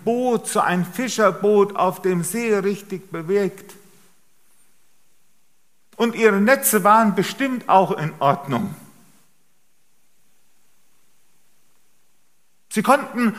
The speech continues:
sozusagen stolz sein auf ihr Handwerk, auf ihr Können, auf ihr Vermögen. Aber all das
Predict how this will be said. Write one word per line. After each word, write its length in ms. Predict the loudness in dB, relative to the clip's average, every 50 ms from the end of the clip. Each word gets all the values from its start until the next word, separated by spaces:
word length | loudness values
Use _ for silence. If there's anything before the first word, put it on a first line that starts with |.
| -8
sozusagen 800 | -4 0 0 0 2 0 -2 -2 2 4 4 4 4 4 0 -2
stolz 680 | -2 0 4 4 4 6 6 4 0 0 -2 -2 2
sein 380 | 4 6 6 6 4 4 2 4
auf 280 | 4 6 4 4 2 0
ihr 260 | 0 0 0 2 2
Handwerk, 720 | 0 0 0 -2 -6 -6 0 2 2 2 2 0 -2 -8 -12 -18 -20 -20 -20 -20 _ _ _ _ _ _ _
auf 240 | 0 0 0 2 2
ihr 240 | 2 2 2 0 -2
Können, 540 | 0 0 2 2 2 0 -2 -2 -4 -6 -10 -14 -6
auf 240 | -4 -4 -4 -4 0
ihr 140 | 0 0 2
Vermögen. 760 | 2 0 0 2 2 2 2 2 0 -2 -2 -4 -6 -6 -6 -8 -14 -20 -20 -20 -20 -20 -20 -20 -20 -20 _ _ _ _ _ _ _ _ _ _ _ _ _ _ _ _ _ _ _ _ _ -20 -20 -20 -20 -20 -20 -20 -20 -20 -20 -20 -20 -20 -20 -20 -20 -20 -20 -20 -20 -20 -20 -20 -20 -10
Aber 320 | -6 -4 -4 -4 -2 -2
all 280 | 0 2 2 2 0 0
das 560 | -2 -2 -2 0 0 -2 -4 -4 -6 -8 -10